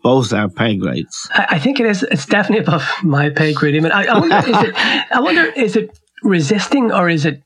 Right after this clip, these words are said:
Speaker 2: ignoring b-, because they didn't regard Ireland as overly important? Do you know, you know what I'm
Speaker 1: Right.
Speaker 2: saying? Look,
Speaker 1: I do,
Speaker 2: America
Speaker 1: yeah, but they certainly, Amer-, they certainly
Speaker 2: Well, that's
Speaker 1: won't
Speaker 2: the
Speaker 1: ignore
Speaker 2: point.
Speaker 1: the Americans. Yeah.
Speaker 2: That is exactly the point. So look, you know, maybe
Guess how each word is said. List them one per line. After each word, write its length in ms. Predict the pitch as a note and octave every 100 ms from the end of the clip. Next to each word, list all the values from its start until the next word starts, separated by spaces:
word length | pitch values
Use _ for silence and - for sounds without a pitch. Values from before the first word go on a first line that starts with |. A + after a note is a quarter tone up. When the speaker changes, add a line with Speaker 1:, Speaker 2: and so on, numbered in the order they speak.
| _
Speaker 2:
ignoring 720 | G3+ C#3+ D3 D3 F3 D3+ C3+ _ G#3
b-, 180 | - E3
because 480 | D3 D#3+ C#3+ C#3 - _ _
they 120 | -
didn't 280 | C3+ D3+ D3+
regard 420 | D3 C#3 C#3 C3+
Ireland 460 | C3+ C#3 C3 C3+ C3+
as 200 | D3 C3+
overly 380 | C#3+ D3+ C#3 C3+
important? 460 | B2+ - D3 E3 - - -
Do 40 |
you 40 | G3+
know, 100 | C#4
you 120 | G#3+
know 80 | C4+
what 40 |
I'm 20 | C#4
Speaker 1:
Right. 60 | G3+
Speaker 2:
saying? 200 | G#3 G#3
Look, 220 | G#3 -
Speaker 1:
I 140 | C3+ C#3+
do, 160 | E3+
Speaker 2:
America 400 | E3+ E3 C#3+ C3
Speaker 1:
yeah, 60 | D#3
but 40 | E3
they 120 | D#3+
certainly, 480 | - F#3+ F3+ E3+ E3
Amer-, 360 | D#3 D#3+ D#3+
they 200 | C3+ A#2
certainly 640 | C#3 - D3 E3+ D3+ D3+ - - -
Speaker 2:
Well, 100 | D#3+
that's 40 |
Speaker 1:
won't 140 | D3+
Speaker 2:
the 40 | D3+
Speaker 1:
ignore 140 | C#3 C#3+
Speaker 2:
point. 140 | C#3
Speaker 1:
the 60 | C3
Americans. 540 | C3+ C3+ A#2+ G#2 F#2+ -
Yeah. 240 | A2 F2+
Speaker 2:
That 260 | D#3+ F3 -
is 240 | D#3 C3+
exactly 480 | D3+ C#3+ E3 D#3 D#3+
the 80 | C#3
point. 240 | D3 C#3+
So 140 | - G#3
look, 260 | A3+ -
you 180 | - -
know, 200 | G#3+ G#3
maybe 360 | G3+ G#3+ A3